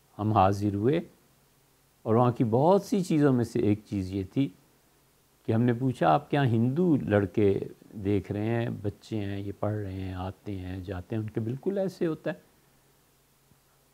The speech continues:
और उन्होंने जो कुछ उसका खुलासा वहाँ के बड़े लोगों ने बताया, उनका मुसलमान बच्चे मेहनती नहीं मिलते,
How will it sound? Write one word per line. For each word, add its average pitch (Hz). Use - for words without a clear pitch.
और 139
उन्होंने 151
जो 160
कुछ 226
उसका 170
खुलासा 120
वहाँ 143
के 139
बड़े 151
लोगों 131
ने 101
बताया, 135
उनका 139
मुसलमान 131
बच्चे 117
मेहनती 131
नहीं 131
मिलते, -